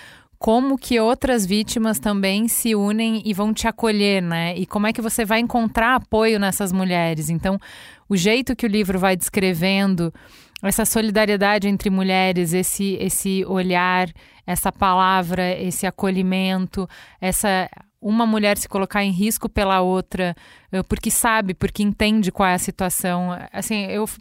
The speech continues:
eu achei muito emocionante, né? Porque o, o poder do algoritmo é o de te lançar na sua cara, na sua dieta de informação,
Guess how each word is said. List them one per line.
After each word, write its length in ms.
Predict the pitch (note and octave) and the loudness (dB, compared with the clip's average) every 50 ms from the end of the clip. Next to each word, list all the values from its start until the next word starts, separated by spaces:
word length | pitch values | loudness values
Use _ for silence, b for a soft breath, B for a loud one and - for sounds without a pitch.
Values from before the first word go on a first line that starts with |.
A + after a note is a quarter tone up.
| _ | _
eu 120 | G#3 A3 A#3+ | -4 -2 -2
achei 200 | A3+ - B3+ A#3+ | -2 0 0 0
muito 160 | B3 A#3+ C4 | 0 0 0
emocionante, 800 | B3 A3+ A#3+ G#3+ - B3+ A#3+ A3 A3 G#3 G3 G3 F#3 - - F#3+ | 0 0 -2 -2 0 -2 0 0 0 0 0 -2 -2 -4 -6 -6
né? 220 | F3+ F3 F3+ F3+ | -4 -2 -4 -4
Porque 600 | - - G3+ - - - A3 G3 F#3+ F#3+ F#3+ F#3 B B B B B B B B B B B B B B B _ | -2 -4 -4 -4 -2 -2 0 0 2 0 0 -2 B B B B B B B B B B B B B B B _
o, 220 | F#3 F3+ F3+ F#3+ | -6 -6 -4 -4
o 40 | F#3+ | -4
poder 320 | - - G3 F3+ G#3 A3 | -2 0 0 2 0 0
do 80 | G#3 B3 | 2 0
algoritmo 880 | A#3 G#3 F#3+ F3 F3 F3+ F#3+ G#3+ A3+ - - - F#3 E3 D#3+ D3 C#3 C#3+ - - _ _ _ _ _ _ _ _ _ _ _ _ | 0 2 0 0 0 0 -2 -2 -4 -6 -6 -6 -4 -4 -4 -4 -6 -8 -12 -18 _ _ _ _ _ _ _ _ _ _ _ _
é 140 | F#3 F#3 F#3 | -2 0 0
o 40 | F3 | 0
de 120 | E3 F3 | -2 -4
te 220 | - - G3 G3 | -4 -2 0 0
lançar 520 | F3+ F3 F3+ F3+ F3 - - G#3 G3+ G#3+ A3 | 2 2 0 0 0 0 0 2 2 2 2
na 100 | G#3+ F#3 | 0 -2
sua 200 | - - F#3+ D#3+ | -2 -2 -4 -6
cara, 400 | - - F#3+ F3+ F#3 F#3 F3+ E3+ | -2 -2 0 0 0 0 0 -2
na 120 | E3 D#3+ | -2 -4
sua 160 | D#3 - F3+ | -4 -4 -4
dieta 360 | E3 D#3 E3+ E3+ E3 - F#3 E3 | -4 -2 -2 -2 -2 -2 -4 -4
de 100 | D3+ D#3+ | -2 -4
informação, 880 | D3+ - F3 D#3+ E3 D#3+ D#3 D#3 - - - F#3+ G3 G3+ G3+ F#3 F3 | -4 -4 -4 -4 -2 -2 -2 -4 -4 -4 -2 -2 0 0 0 -2 -4